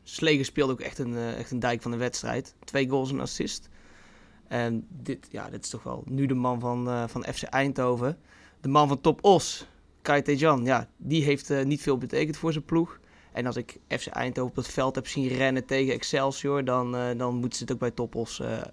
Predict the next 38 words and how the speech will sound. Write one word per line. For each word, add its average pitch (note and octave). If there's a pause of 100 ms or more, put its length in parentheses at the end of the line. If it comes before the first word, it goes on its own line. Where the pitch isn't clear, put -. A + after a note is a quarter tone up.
(100)
uit A2+
kunnen. A#2 (680)
Dat A#2
mooie A2+
stadion A#2+
daar A#2
zo A#2+
met A#2
het A2+
R A#2
O A#2+
C -
ernaast. B2 (460)
Dus, -
eh, B2 (400)
ja, D#3+
gewoon C#3+
een C3
twee. - (460)
F -
C -
Eindhoven C#3+
gaat B2+
die B2+
winnen. F3 (420)
Jort C#3
van B2+
der B2
Zanden, C#3+
die, B2+
eh, B2 (1300)
die D#3
prikt -
er F#3+
misschien F3+
nog E3
wel D#3
één. A#2+